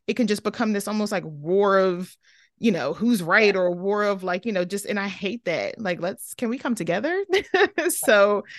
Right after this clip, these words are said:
Speaker 1: just make sure you control what you're absorbing, even when it comes to social media.
Speaker 2: Totally agree. Even the people that you're around.
Speaker 1: Yeah.
Speaker 2: Yeah. Like,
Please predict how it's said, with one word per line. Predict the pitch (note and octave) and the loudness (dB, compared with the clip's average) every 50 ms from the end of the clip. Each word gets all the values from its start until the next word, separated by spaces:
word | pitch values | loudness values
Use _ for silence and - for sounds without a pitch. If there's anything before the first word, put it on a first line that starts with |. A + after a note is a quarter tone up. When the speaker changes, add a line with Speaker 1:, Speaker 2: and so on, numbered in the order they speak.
| - - _ _ _ _ | -20 -20 _ _ _ _
Speaker 1:
just | - A#3+ A#3+ - - | -4 -2 -2 -4 -6
make | G3 F#3 A#3 A3+ A#3+ | -2 -2 0 0 0
sure | A#3 - B3+ | -2 -4 -4
you | A#3+ G3+ | -4 -4
control | - A#3+ G3+ G3 - G#3+ F#3 F3+ F3 F3 E3+ E3+ E3 D#3+ F#3 F#3+ - | -4 -6 -6 -4 -2 0 2 2 2 2 0 -2 -2 -4 -6 -8 -10
what | - F3 F#3 F#3 - | -8 -6 -6 -4 -2
you're | G3+ F3+ | -2 -2
absorbing, | E3+ E3+ E3 E3+ E3 D#3+ D#3+ E3+ E3+ E3+ | -2 -4 -4 -4 -4 -4 -4 -6 -6 -6
even | F3+ F3 E3 E3 | -6 -6 -6 -6
when | D#3 D3+ | -8 -8
it | D3 - | -8 -8
comes | G3 D3+ D#3 D#3+ | -8 -8 -8 -12
to | - - | -14 -14
social | D#3+ - D#3 D3+ - D#3 | -10 -10 -10 -8 -10 -10
media. | D#3 D3 B2+ G#2 G2 G2 G#2+ G#3+ A#3 B3 B3 B3 _ _ _ _ _ _ _ _ | -12 -12 -10 -8 -6 -4 -4 -2 -2 -4 -6 -10 _ _ _ _ _ _ _ _
Speaker 2:
Totally | F#3 F3+ E3+ E3 D#3+ D3 D3 | -12 -10 -8 -8 -8 -10 -10
agree. | D3+ F3 - C3+ D3+ D3+ E3 E3 - _ _ - | -12 -12 -14 -14 -12 -14 -14 -16 -18 _ _ -10
Even | A3 A#3+ C4 C#4 C4 | -8 -6 -4 -4 -4
the | A3+ | -4
people | F#3+ A#3 G#3+ G#3 A3 | -4 -6 -6 -4 0
that | G3+ G3+ - | 0 0 2
you're | F#3+ F#3 F3+ E3+ E3 | 2 0 0 0 0
around. | F3 F3+ F#3 - - - E3+ E3 - _ _ _ _ _ _ _ _ _ _ - | 0 0 0 -2 -4 -8 -12 -16 -16 _ _ _ _ _ _ _ _ _ _ -16
Speaker 1:
Yeah. | E3 D#3 D#3 D#3 D#3 D#3 D3+ D#3 - D3+ C3+ - _ _ _ _ _ - | -14 -12 -12 -12 -10 -8 -8 -8 -8 -10 -14 -18 _ _ _ _ _ -20
Speaker 2:
Yeah. | - - - G#3+ | -20 -6 -4 -4
Like, | B3 G3+ - | -4 -2 0